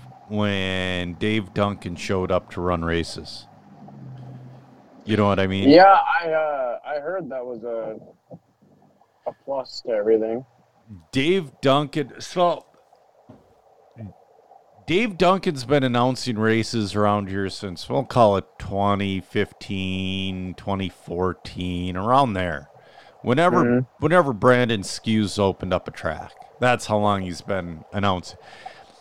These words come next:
Speaker 1: He used to do this terribly annoying Ric Flair woo over the mic. That,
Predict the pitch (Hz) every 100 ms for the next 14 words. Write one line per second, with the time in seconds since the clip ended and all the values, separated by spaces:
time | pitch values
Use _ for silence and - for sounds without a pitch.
0 | - - _ - 120 147 180 190 185 180
1 | 156 127 139 135 - 113 85 110 117 98
2 | 92 - - - 104 120 151 131 156 165
3 | 160 - - 120 110 113 110 101 85 76
4 | 78 82 117 92 98 135 - - - 113
5 | 120 117 92 90 87 71 69 - - -
6 | 110 95 98 87 87 76 - - - -
7 | - - - - - - - - - -
8 | - - _ 117 107 92 87 82 80 80
9 | 78 80 -